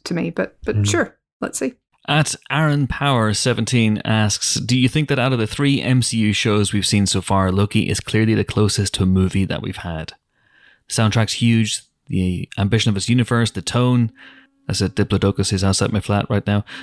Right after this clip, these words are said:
Speaker 3: "The consistent," is, is Workman, I'm gonna have to plow on. "The consistent excellence of pretty much every other character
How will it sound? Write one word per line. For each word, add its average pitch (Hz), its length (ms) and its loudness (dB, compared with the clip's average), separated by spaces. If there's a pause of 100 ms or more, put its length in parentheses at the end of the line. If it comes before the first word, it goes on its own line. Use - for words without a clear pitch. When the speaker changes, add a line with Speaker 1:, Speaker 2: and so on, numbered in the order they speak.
Speaker 3:
"The 107 160 2
consistent," 120 600 0
is, - 160 -2 (160)
is 98 160 0
Workman, 104 400 2
I'm 101 160 -2
gonna 98 180 2
have 95 120 -2
to 92 80 -2
plow 101 300 0
on. 98 180 2 (280)
"The 107 100 0
consistent 123 600 0
excellence 123 520 0
of 110 240 0
pretty 107 180 2
much 110 220 0 (100)
every 110 260 0
other 104 160 2
character 107 460 0